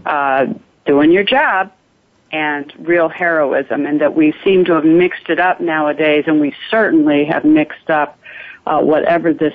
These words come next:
thing is we call celebrity. So it, it was, as you can imagine, Dan, in my world,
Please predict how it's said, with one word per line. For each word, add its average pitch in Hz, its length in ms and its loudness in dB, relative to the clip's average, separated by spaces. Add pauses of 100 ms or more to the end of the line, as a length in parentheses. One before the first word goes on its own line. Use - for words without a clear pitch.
thing 156 260 2
is 151 220 0
we 156 160 2
call 147 420 -2
celebrity. 135 880 -2 (560)
So 175 380 2
it, - 240 -2
it 202 180 2
was, 185 320 0
as - 200 -12
you 196 100 -4
can 175 160 -6
imagine, 180 760 0 (760)
Dan, 165 280 2
in 156 160 0
my 196 220 -2
world, 156 400 0